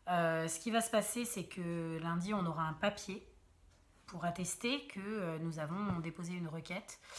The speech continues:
Euh, c'est un divorce à l'amiable, donc ça va être très rapide, ça va passer devant un notaire et ça sera réglé. Euh, c'est vrai qu'on n'est vraiment pas en bon terme, hein. Aujourd'hui, on est vraiment comme deux potes, en fait. Donc, euh, c'est triste, mais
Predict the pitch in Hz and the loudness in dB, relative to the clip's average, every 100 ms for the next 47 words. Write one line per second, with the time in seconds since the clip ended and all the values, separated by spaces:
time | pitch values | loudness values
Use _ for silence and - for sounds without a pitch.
0 | - - - 165 160 185 196 190 202 220 | -12 -12 -2 0 0 0 2 2 2 2
1 | 220 190 190 190 165 156 160 156 156 - | 4 4 2 0 -2 -4 -4 -6 -4 -2
2 | 180 175 - 185 156 147 175 196 170 165 | 0 0 -2 -4 -2 -2 -4 -2 0 0
3 | 160 160 185 185 165 156 - 156 151 156 | -2 -4 -6 -4 -6 -6 -4 -4 -4 -6
4 | 208 - - - - - - - - 175 | -8 -16 -18 -16 -18 -18 -18 -6 2 4
5 | 165 160 160 156 156 156 156 156 156 151 | 6 6 4 4 4 0 0 -2 -4 -4
6 | 170 175 175 165 160 156 160 156 151 151 | -2 -2 -2 -2 -2 -2 -2 -2 -2 -2
7 | 156 151 160 185 190 202 175 160 214 233 | -2 -4 -2 0 2 2 2 -2 0 2
8 | 185 160 160 160 170 208 165 151 160 190 | 2 0 -2 -4 -2 0 0 -2 -2 0
9 | 190 170 165 165 190 202 170 143 151 - | 0 0 0 -2 -4 -6 -8 -8 -10 -12
10 | - - - - - - 165 156 - 160 | -16 -18 -20 -20 -20 -8 -4 -4 -2 -2
11 | 156 151 151 151 147 147 143 143 139 139 | 0 0 0 -2 -2 -2 -4 -6 -8 -10
12 | - _ - - - - _ _ _ _ | -20 _ -20 -20 -20 -20 _ _ _ _
13 | _ _ _ - _ - - - 180 - | _ _ _ -20 _ -18 -10 -8 -6 -4
14 | 208 - | -4 -4